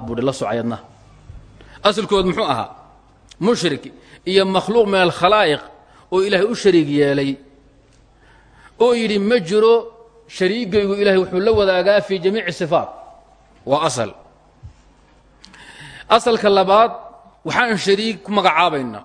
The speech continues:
oon leenahay musaawi leenahay, oon niddi iyo cidli leenahay, axad kasta oo loo tiiriye hee, xaqu Ilaahay lahaa subxaanahu wa tacaala haba yaraadee.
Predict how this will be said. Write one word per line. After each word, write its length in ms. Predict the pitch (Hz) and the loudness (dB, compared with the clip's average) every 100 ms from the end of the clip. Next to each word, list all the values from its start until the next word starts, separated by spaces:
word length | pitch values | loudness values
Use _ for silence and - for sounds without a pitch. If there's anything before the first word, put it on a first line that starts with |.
| - | -8
oon 180 | 180 196 220 | -2 0 2
leenahay 240 | 220 202 | 2 2
musaawi 560 | 190 170 - 190 185 170 | 0 0 2 4 4 2
leenahay, 340 | 156 123 110 170 | 0 -4 -10 -4
oon 160 | 190 202 | -2 -2
niddi 220 | 226 175 | -4 -4
iyo 140 | 185 170 | -2 0
cidli 240 | 214 185 | 0 -2
leenahay, 440 | 185 208 190 185 196 - | 0 0 0 0 0 -4
axad 280 | 220 175 - | -4 -4 -4
kasta 280 | 139 - 143 - - - | -8 -6 -8 -8 -18 -8
oo 120 | 185 185 | -2 2
loo 220 | 190 226 | 4 2
tiiriye 380 | - 202 185 180 | 0 -4 0 0
hee, 260 | 208 151 - - _ _ _ _ _ - | 0 -4 -8 -20 _ _ _ _ _ -2
xaqu 320 | 214 185 185 | -2 0 0
Ilaahay 280 | 180 180 170 | 2 2 2
lahaa 220 | 160 156 | 2 0
subxaanahu 440 | 147 147 180 175 160 | -2 -4 -2 0 0
wa 80 | 147 | 2
tacaala 280 | 147 151 | 0 0
haba 220 | 139 165 139 | 2 2 2
yaraadee. 500 | 135 123 123 120 | 0 0 -2 -4